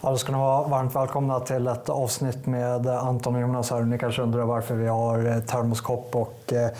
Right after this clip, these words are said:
ett par, eh, friluftsmuggar, eh, med oss. Och tanken var egentligen att vi skulle spela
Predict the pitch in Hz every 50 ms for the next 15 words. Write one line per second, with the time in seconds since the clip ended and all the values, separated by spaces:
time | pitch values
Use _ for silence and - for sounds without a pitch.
0 | - - - - - - - 127 110 - - - 123 120 120 120 120 120 120 120
1 | 120 117 113 - - 139 127 127 123 120 - - - 139 135 139 131 131 127 131
2 | 123 120 117 117 117 113 110 - - - 147 143 131 123 120 117 120 117 113 110
3 | 107 - 127 120 117 120 127 123 113 - - 120 113 107 - 123 120 117 113 113
4 | 113 110 110 110 - 120 113 113 113 - 117 107 - - 120 117 117 110 - -
5 | - 120 117 117 113 117 117 117 117 113